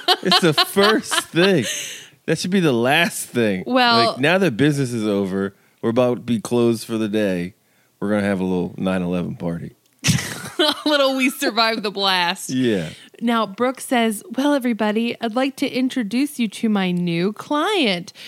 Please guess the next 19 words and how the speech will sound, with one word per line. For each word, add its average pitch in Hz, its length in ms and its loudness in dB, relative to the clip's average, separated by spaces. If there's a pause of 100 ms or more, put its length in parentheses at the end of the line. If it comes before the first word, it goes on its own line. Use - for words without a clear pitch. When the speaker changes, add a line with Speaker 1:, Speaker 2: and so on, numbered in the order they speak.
Speaker 2:
So 226 220 0
everybody's 277 640 -2
in 240 200 2
the, 208 380 2
the 202 120 -4
conference 196 560 -2
room 190 100 0
like, 190 200 -2
"Who 415 240 2
could 285 240 -2
it 359 200 -4
be?" 381 500 2 (240)
She - 280 -2
goes 190 540 0
to 349 160 -2
the 330 120 -6
door, 220 560 0 (300)
opens 285 600 2
it, 196 320 2